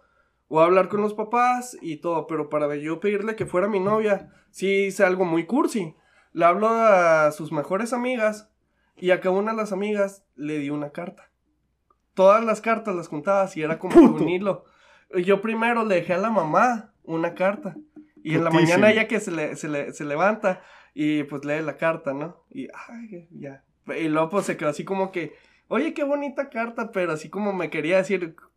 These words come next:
Speaker 1: "¿Por qué escribes tan raro?", porque como está inconclusa, pues, no lo entendía, ¿no?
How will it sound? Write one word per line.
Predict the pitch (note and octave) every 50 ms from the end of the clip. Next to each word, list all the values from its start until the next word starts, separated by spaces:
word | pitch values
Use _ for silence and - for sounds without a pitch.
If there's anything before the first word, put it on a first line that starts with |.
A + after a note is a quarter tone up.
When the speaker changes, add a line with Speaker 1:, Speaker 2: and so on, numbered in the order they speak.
| _
Speaker 1:
"¿Por | - E3+ D3+ C#3+
qué | - - E3 F3 F3+ F#3 F#3+ F#3+ F#3+ F#3+ G3
escribes | G3+ G3+ - - G3 G3 G3 G#3 G#3+ G#3+
tan | - E3+ D3+ C#3+
raro?", | C#3 D#3+ D#3+ F3+ G#3+ G#3+
porque | G#3+ A3 F3+ - E3 C#3+
como | - C#3+ C#3 C3+
está | - - D#3+
inconclusa, | F#3+ A3 A3 F#3+ D#3 C#3+ - G#3+ A#3 A#3+ A3 F#3+ D#3+
pues, | C#3 C3+
no | C3+ C3
lo | C#3+ D#3
entendía, | D#3+ - C#3+ C#3 C#3 D#3+ F3+ F3+
¿no? | F3+ G3+ G3+ G#3